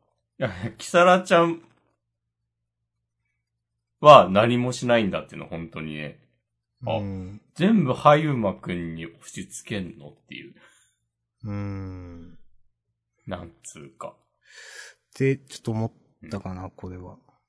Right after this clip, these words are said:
Speaker 2: うん。
Speaker 1: はい。
Speaker 2: で、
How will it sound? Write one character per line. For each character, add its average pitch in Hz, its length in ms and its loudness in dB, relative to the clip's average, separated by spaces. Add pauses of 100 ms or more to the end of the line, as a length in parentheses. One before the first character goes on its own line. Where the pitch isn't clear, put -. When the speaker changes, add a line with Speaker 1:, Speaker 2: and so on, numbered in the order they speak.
Speaker 2:
う 101 100 -20
ん。 90 120 -18
Speaker 1:
は 71 160 -16
い。 95 100 -20 (2750)
Speaker 2:
で、 131 420 0